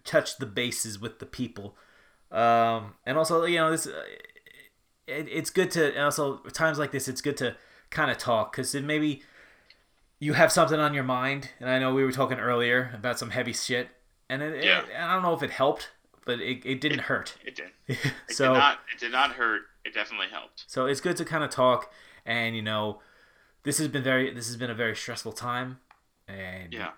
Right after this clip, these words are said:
Speaker 1: it's good to get that off your, off your plate, clear it out, get that new grilled cheese in there. Just like Bill Burr, keep on making grilled cheeses until you get it
Speaker 2: Keep on
Speaker 1: right.
Speaker 2: making it.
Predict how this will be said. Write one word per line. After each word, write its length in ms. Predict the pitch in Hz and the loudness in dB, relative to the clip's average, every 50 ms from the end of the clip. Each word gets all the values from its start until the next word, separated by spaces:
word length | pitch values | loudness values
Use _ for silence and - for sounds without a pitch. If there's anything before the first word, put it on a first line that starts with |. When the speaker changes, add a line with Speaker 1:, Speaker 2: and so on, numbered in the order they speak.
| _ | _
Speaker 1:
it's 160 | - 104 - - | -10 -10 -4 0
good 180 | - 143 139 | 0 0 2
to 140 | - 135 127 | 2 2 2
get 180 | - 127 117 - | 2 0 0 2
that 160 | 120 117 117 | 2 2 4
off 260 | 117 117 117 - - | 2 2 0 -2 -4
your, 360 | 107 110 107 104 101 95 90 - - | -4 -4 -2 -2 -4 -8 -10 -8 -6
off 160 | 113 98 - | -6 -4 -4
your 100 | 107 101 | -6 -8
plate, 460 | - - 117 110 110 107 104 - _ - | -6 -6 -8 -6 -6 -8 -10 -14 _ -8
clear 260 | - - 135 127 120 | -2 0 2 2 2
it 60 | 120 | 2
out, 300 | 113 113 110 110 104 - | 2 2 2 0 0 -4
get 100 | 120 107 | -6 -4
that 140 | - 113 110 | -4 -4 -4
new 220 | 117 123 123 123 110 | -4 -2 -4 -4 -4
grilled 300 | 104 123 123 120 117 - | -4 -2 -2 -2 -2 -2
cheese 280 | - - 127 110 98 | -4 -2 -2 -2 -2
in 160 | 120 110 107 | -4 -6 -6
there. 360 | 104 101 101 101 101 101 - - _ _ _ _ _ _ _ _ _ | -4 -4 -4 -4 -4 -6 -10 -14 _ _ _ _ _ _ _ _ _
Just 160 | - 135 131 151 | -6 -2 0 0
like 140 | 139 135 - | 0 2 2
Bill 160 | 143 131 131 | 2 2 2
Burr, 240 | 110 123 117 113 110 | 4 2 0 0 0
keep 260 | - - 160 151 156 | 0 0 0 2 2
on 120 | 143 135 135 | 2 2 2
making 240 | 135 131 - 135 110 | 0 -2 -2 -4 -2
grilled 240 | 120 151 143 143 - | 0 2 0 0 0
cheeses 420 | - 151 135 123 113 113 107 107 | 0 0 0 0 0 -4 -6 -6
until 200 | 113 107 - 123 | -6 -4 -2 -2
you 40 | 117 | 0
get 120 | 117 127 120 | 0 0 0
it 80 | 117 | 2
Speaker 2:
Keep 20 | 113 | 2
on 40 | 113 | 2
Speaker 1:
right. 180 | 113 110 107 107 | 2 2 0 0
Speaker 2:
making 140 | 135 131 135 139 | -4 -6 -10 -12
it. 60 | 135 | -14